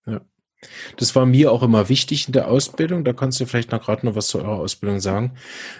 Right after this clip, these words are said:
Ähm, das hatte ich auch mit dem A-, Arne Friedrich, dem Bruder vom,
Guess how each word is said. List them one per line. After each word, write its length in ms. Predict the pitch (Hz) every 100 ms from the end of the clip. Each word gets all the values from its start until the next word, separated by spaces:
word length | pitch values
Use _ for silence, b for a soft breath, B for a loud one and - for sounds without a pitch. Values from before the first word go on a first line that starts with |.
| - -
Ähm, 180 | 107 107
das 120 | 110
hatte 100 | 127
ich 80 | 120
auch 100 | 113
mit 120 | 120
dem 140 | 110
A-, 320 | - 101 101 -
Arne 340 | 104 120 165
Friedrich, 560 | 165 - 160 156 170 -
dem 180 | 127 113
Bruder 280 | 110 117
vom, 380 | 113 107 101 98